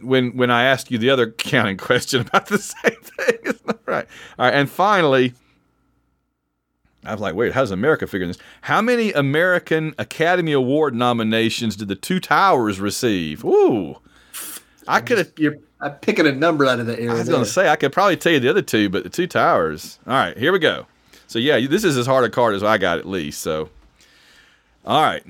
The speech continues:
Speaker 1: it's always luck of the draw. Number one, on what day at first light does Gandalf tell Aragorn he'll arrive at Helm's Deep?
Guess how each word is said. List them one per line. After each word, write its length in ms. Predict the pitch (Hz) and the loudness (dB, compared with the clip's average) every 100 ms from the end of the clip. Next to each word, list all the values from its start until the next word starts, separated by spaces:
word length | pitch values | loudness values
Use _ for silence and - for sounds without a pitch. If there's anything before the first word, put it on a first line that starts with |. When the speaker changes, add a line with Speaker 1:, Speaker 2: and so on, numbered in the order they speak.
| - | -14
Speaker 1:
it's 160 | 92 - | -8 0
always 260 | 151 180 147 | 2 2 2
luck 160 | 160 | 0
of 60 | 139 | 0
the 40 | |
draw. 300 | 107 113 90 | 2 2 4
Number 260 | 92 196 202 | 2 2 2
one, 280 | 180 139 113 | 4 2 2
on 180 | 117 113 | 0 0
what 300 | 185 226 131 | 0 0 0
day 440 | 147 151 151 - - | 2 4 2 -2 -4
at 160 | 117 - | -6 -6
first 420 | - 151 165 117 | -2 0 0 -2
light 480 | 120 143 104 101 107 | 2 4 2 0 -4
does 180 | 110 | -8
Gandalf 580 | 95 123 151 135 131 123 | -2 0 0 2 2 0
tell 180 | - 127 | 0 0
Aragorn 500 | 127 127 113 113 107 | 2 2 0 0 0
he'll 160 | 123 107 | 2 2
arrive 320 | 104 113 104 | 4 4 2
at 80 | 87 | -2
Helm's 300 | 110 101 87 | -2 -2 -4
Deep? 280 | 95 67 | -4 -6